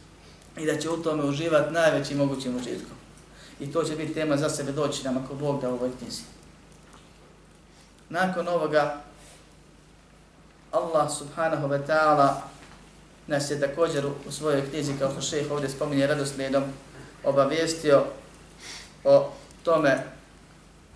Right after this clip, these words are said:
da on na svom savršenom i potpunom biću ima savršeno,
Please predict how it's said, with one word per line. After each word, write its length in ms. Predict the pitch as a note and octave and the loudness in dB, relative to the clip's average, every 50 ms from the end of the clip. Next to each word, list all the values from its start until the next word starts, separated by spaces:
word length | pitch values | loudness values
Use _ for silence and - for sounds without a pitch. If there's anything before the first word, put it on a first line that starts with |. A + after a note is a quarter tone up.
| - - - - - - - - - - - - - - - - - - - | -20 -20 -20 -20 -20 -20 -20 -20 -20 -20 -20 -20 -20 -20 -20 -20 -20 -18 -12
da 240 | C#3 C#3+ C#3+ C#3 D3+ | -4 -2 0 2 2
on 320 | F3 F3 E3+ D#3 D3 C#3+ - - - - - - - - - - - - - - - | 2 2 2 2 -2 -6 -8 -10 -14 -20 -20 -20 -20 -20 -20 -20 -20 -20 -20 -12 -4
na 140 | C#3 C#3 | -4 -2
svom 520 | C#3 - - E3+ F3 F3 D#3+ D3+ C#3 C3 B2+ - - - - - - - - - | -2 -2 -4 -2 2 4 4 4 4 2 -2 -8 -12 -18 -20 -20 -20 -20 -20 -12
savršenom 720 | - - - E3 E3+ E3+ E3 D3+ - - - - - C#3+ | -8 -4 2 2 4 4 4 2 2 0 0 0 2 2
i 120 | C#3+ C#3 D3 | 2 2 4
potpunom 520 | E3 E3+ E3 D#3+ D3+ D3 C#3+ C#3 C3+ C#3 | 4 2 2 2 -2 2 2 2 2 2
biću 440 | C#3 D3+ D3+ D3+ D3 - - C#3+ C3+ C#3 - - - - - - - - - - - - - - - - - - - - - | 0 0 -2 -2 0 0 -2 -2 -2 -4 -6 -10 -16 -20 -20 -20 -20 -20 -18 -18 -18 -20 -20 -20 -20 -20 -20 -20 -18 -12 -6
ima 420 | C#3+ D#3 D#3+ D3+ C3+ C3+ C3 B2 - - - - - - - - - - - - | -4 -2 0 2 2 4 2 0 -2 -6 -12 -16 -18 -20 -20 -20 -20 -20 -20 -20
savršeno, 760 | - - - D#3 D3+ D3+ C#3+ C#3 - - - C3+ C3 C3+ C3 | -14 -4 -2 0 0 0 0 -2 -2 -2 -2 -2 0 0 -2